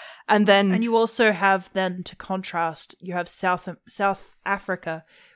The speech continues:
Speaker 2: which has both the Afrikaans from the Dutch,
Speaker 1: Yes.
Speaker 2: the English from the Boers, and you have the people who were not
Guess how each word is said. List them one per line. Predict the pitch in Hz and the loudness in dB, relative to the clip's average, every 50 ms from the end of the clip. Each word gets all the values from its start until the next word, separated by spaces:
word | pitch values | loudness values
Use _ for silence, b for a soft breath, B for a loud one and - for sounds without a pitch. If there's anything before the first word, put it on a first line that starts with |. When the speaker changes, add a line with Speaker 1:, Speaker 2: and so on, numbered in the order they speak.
| b b | b b
Speaker 2:
which | - 185 185 - - - | -4 -4 -4 -4 -4 -8
has | - - 190 185 180 180 180 175 - - | -4 2 2 4 4 4 0 -2 -6 -10
both | - - 180 180 180 - - - - | -4 -2 -2 -2 -2 -4 -10 -8 -4
the | 190 175 170 - - | -4 -4 -2 2 2
Afrikaans | 190 202 - - 196 185 - - - 190 180 175 175 175 170 165 - - | 2 2 0 -2 -6 -6 -4 -2 -2 0 0 0 -2 -2 -6 -8 -8 -6
from | - 190 180 175 | -4 -4 -4 -4
the | 160 156 | -6 -8
Dutch, | 147 - 185 190 185 - - - - - - | -2 2 4 4 4 2 -2 -8 -10 -10 -8
Speaker 1:
Yes. | 208 175 175 180 113 - - - | -4 -2 0 0 0 -2 -4 -2
Speaker 2:
the | - 190 180 175 175 175 175 165 147 - - - - | 0 0 0 0 0 -2 -2 -2 -4 -6 -8 -6 -2
English | 196 208 214 214 208 196 185 180 - - | 0 0 2 4 4 4 4 4 0 -4
from | - - 185 185 | -4 -4 -2 -2
the | 175 170 | -2 -4
Boers, | 156 156 185 180 180 180 180 170 170 170 165 - - - - | -2 0 2 4 4 4 4 2 0 -2 -4 -6 -8 -8 -6
and | - 180 175 175 | -6 -6 -4 -4
you | 175 180 | -4 -2
have | 170 175 175 170 165 165 160 156 - - | 0 2 2 2 2 0 -2 -8 -16 -20
the | - 175 - 185 175 170 170 170 170 160 - b b b b b b - | -10 -4 -2 0 0 0 -2 -4 -6 -8 -10 b b b b b b -4
people | - 220 208 208 - 190 185 185 | -2 -2 0 0 0 0 0 0
who | 185 185 180 175 175 175 170 - - - 175 - | 2 0 0 0 0 -2 -4 -6 -10 -16 -8 -4
were | 185 185 175 | -2 -2 -2
not | 175 175 175 180 196 208 - | -2 0 2 4 4 4 2